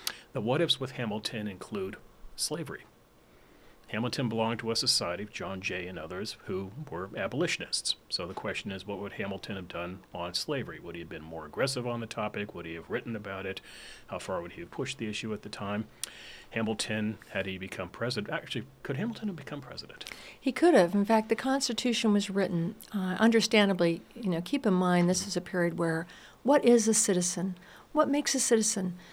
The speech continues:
Speaker 2: No country has ever had to define that,
Speaker 1: Right.
Speaker 2: really, before. If you're born a place, you are stuck there. I mean, even if you're born in Nevis, you're a British citizen, regardless of where you go in the world, wherever you take up your home. And they have call on you, by the way,
Speaker 1: Right.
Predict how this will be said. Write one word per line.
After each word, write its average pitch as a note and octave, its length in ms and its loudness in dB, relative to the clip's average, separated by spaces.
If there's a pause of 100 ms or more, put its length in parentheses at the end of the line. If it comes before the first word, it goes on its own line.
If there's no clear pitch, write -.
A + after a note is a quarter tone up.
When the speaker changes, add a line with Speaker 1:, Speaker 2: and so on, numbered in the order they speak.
(160)
Speaker 2:
No B3+ 360 8
country C#4+ 340 0
has A#3+ 140 4
ever A3+ 180 4
had G#3+ 220 2
to A3+ 80 -2
define F#3+ 500 2
that, - 400 -4
Speaker 1:
Right. F3+ 180 -2
Speaker 2:
really, F3 300 8
before. F3+ 640 0 (340)
If F3 140 -4
you're D#3+ 100 4
born A3 320 8
a A3 60 8
place, G3 440 2
you F#3 280 4
are F3 180 2
stuck - 440 0
there. - 260 0
I - 40 -2
mean, E3 180 2
even F3+ 260 2
if E3+ 200 0
you're E3 80 4
born F#3 280 4
in F3+ 100 8
Nevis, G#3+ 400 6
you're - 80 2
a - 40 -2
British F3 260 2
citizen, F#3+ 500 2
regardless E3+ 500 4
of E3 80 -6
where E3+ 140 2
you E3 160 0
go E3 180 4
in D#3+ 60 2
the E3 80 0
world, G3+ 320 2
wherever F3 240 2
you E3+ 80 0
take F3+ 240 -2
up E3+ 100 -8
your E3 120 -2
home. G#3 320 2 (320)
And E3 120 4
they F#3+ 60 6
have F3+ 180 2
call D#4 360 6
on D#3 100 4
you, - 160 2
by - 220 2
the - 80 4
way, - 340 0
Speaker 1:
Right. D#3+ 140 -6